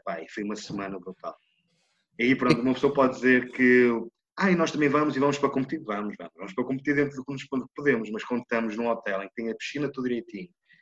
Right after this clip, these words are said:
Speaker 1: sais do portão, estás na praia, ficas a olhar, "Pá, isto realmente não vai ser fácil este contexto."
Speaker 2: Claro.
Speaker 1: Mas até foi dos anos que correu melhor em termos europeus, em termos de, de resultados.
Speaker 2: E, Chico, diz-me uma coisa: tu acabas por fazer um bocado o, o processo reverso de um treinador normal,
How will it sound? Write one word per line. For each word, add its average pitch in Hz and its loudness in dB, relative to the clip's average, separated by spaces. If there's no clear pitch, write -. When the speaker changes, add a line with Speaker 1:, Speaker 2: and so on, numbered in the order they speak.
Speaker 1:
sais 135 2
do - -10
portão, 123 -2
estás 113 -2
na 120 -2
praia, 113 -2
ficas 107 -8
a 104 -6
olhar, 107 -4
"Pá, 92 -16
isto - -14
realmente 101 -12
não 104 -10
vai 104 -6
ser 104 -12
fácil 107 -8
este 113 -8
contexto." 131 -4
Speaker 2:
Claro. 98 2
Speaker 1:
Mas 135 -2
até 156 2
foi 151 -2
dos 135 -2
anos 143 4
que - -14
correu 135 2
melhor 127 2
em 104 -4
termos 107 -6
europeus, 107 -4
em 92 -14
termos 117 -2
de, 117 0
de 113 -4
resultados. 104 -8
Speaker 2:
E, 143 4
Chico, 104 0
diz-me 147 0
uma 135 0
coisa: 95 2
tu 139 0
acabas 135 4
por - -14
fazer 131 0
um 135 2
bocado 127 2
o, 95 -4
o 101 -6
processo - 0
reverso 104 2
de 120 0
um 107 0
treinador 104 0
normal, 104 0